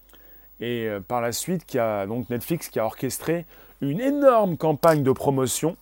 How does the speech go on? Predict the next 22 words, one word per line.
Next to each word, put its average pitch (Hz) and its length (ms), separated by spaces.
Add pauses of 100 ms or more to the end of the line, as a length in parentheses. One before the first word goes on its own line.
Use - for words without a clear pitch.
(680)
et 104 80
qui 107 160
a 110 60
mené 143 200
également 139 440
un 127 100
lobbying 185 580
intense 170 680 (720)
en 131 120
vue 139 200
des 131 240
Oscars. 113 560 (1200)
Vous - 60
savez, 151 220
vous 131 180
avez 123 140
des, 104 260
des 107 100
boîtes 139 220
de 131 80
production 120 500
américaines 117 680